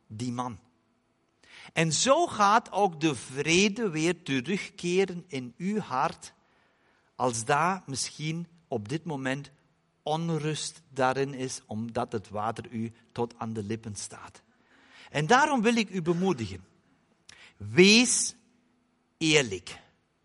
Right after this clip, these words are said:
met jezelf. Vele christen durven niet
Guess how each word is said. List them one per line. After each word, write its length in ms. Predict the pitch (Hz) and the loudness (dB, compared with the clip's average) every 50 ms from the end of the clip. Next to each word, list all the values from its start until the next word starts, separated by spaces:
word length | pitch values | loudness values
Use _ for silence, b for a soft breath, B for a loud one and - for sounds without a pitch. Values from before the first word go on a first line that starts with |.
| _ _ | _ _
met 340 | - 101 117 123 117 - - | -8 -4 -4 -4 -4 -6 -12
jezelf. 520 | 139 123 110 98 85 - - - - - _ _ _ _ _ b b b b b b b b b b b | -12 -10 -10 -10 -12 -14 -20 -20 -20 -20 _ _ _ _ _ b b b b b b b b b b b
Vele 440 | b - - - 202 254 302 311 311 233 | b -6 0 2 2 2 2 -2 -6 -6
christen 540 | - 233 254 269 - - - - 196 196 - - | -4 -4 -4 -4 -4 -4 -2 -4 -4 -4 -8 -12
durven 880 | - 151 123 120 160 233 294 359 381 339 240 208 202 - 135 110 87 - | -12 -10 -4 2 4 6 6 6 6 4 2 0 -4 -4 -6 -8 -10 -10
niet 540 | - 120 139 151 160 170 151 139 - - | -12 -10 -8 -6 -4 -4 -4 -6 -8 -12